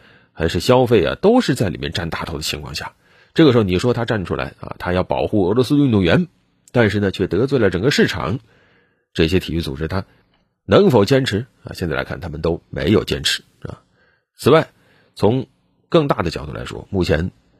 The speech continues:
一些西方发达国家啊，对于缓解乌克兰局势没有起到任何的帮助。那在这个时候，他对于一些可以说在面前很脆弱的运动员，对于一些普通人下手，在他们眼中成了，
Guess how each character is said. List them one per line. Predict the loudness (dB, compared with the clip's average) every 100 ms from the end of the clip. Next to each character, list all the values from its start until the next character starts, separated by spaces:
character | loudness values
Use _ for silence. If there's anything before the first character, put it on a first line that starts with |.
| -16
一 | -10
些 | -4 -2
西 | 2
方 | 4 4
发 | 2
达 | 2
国 | -2
家 | -4 -4 -8 _ _ _
啊， | -20 -20 -4
对 | 0
于 | 2
缓 | 2 0 0
解 | -4
乌 | -4 -4
克 | -2
兰 | -4 -2
局 | -2
势 | -2 -2
没 | 0
有 | 0
起 | 0 0
到 | 0
任 | 2 2
何 | -2 -6
的 |
帮 | -10 -10 -14
助。 | -18 _ _ _ _ -6
那 | -2
在 | 2 4
这 | 4
个 | 2
时 | 0
候， | -6 -6 -16 _ _ _ _ -6
他 | 0
对 | 2
于 | 2
一 | 0
些 | 0 -2 -4 _ _ _ _
可 | 4
以 | 4
说 | 4
在 | 2 0
面 | 0
前 | 0 -2
很 | -4
脆 | -2 2
弱 | 4 4
的 | 0
运 | 0
动 | 0
员， | 0 -2 -2 -8 _
对 | -4
于 | 0
一 |
些 | 2 0
普 | 0 -2
通 | 2 2
人 | 2
下 | 4 2
手， | 0 -10 _ _ _ _ _
在 | 0 0
他 |
们 | 2
眼 | -2 -2
中 | -6 -6
成 | -4
了， | -4 -4